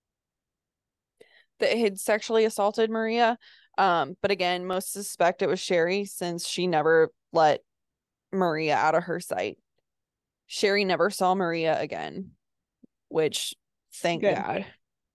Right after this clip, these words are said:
Speaker 1: It was reported that Sherry was inconsolable and, quote,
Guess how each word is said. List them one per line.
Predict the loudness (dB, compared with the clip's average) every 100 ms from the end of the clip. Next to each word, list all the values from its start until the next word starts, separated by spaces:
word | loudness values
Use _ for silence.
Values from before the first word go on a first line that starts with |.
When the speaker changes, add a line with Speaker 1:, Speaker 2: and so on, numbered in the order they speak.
| _
Speaker 1:
It | 0
was | 2
reported | 2 2 2 4 4 4
that | 2 0
Sherry | -2 0 2
was | 0 -2 -4
inconsolable | -6 -6 -6 -4 2 2 4 2 0
and, | -2 -6
quote, | -2 -2